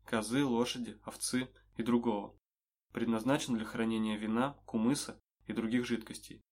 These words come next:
Также использовали для переправок через водные преграды, надувая бурдюки. Лейтенант постукивал зубами после заплыва в холодной мартовской водичке,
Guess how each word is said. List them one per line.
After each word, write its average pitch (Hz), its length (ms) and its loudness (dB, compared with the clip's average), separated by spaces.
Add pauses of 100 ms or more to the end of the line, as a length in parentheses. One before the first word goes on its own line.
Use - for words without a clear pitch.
(500)
Также 139 340 4
использовали 120 560 2
для 110 180 -2
переправок 117 560 4
через 110 260 -4
водные 117 280 6
преграды, 117 540 0 (240)
надувая 110 460 0
бурдюки. 113 520 -6 (920)
Лейтенант 127 540 4
постукивал 123 520 -2
зубами 120 440 2
после 113 320 -2
заплыва 120 420 0
в 120 60 -8
холодной 120 440 4
мартовской 110 480 -2
водичке, 117 480 0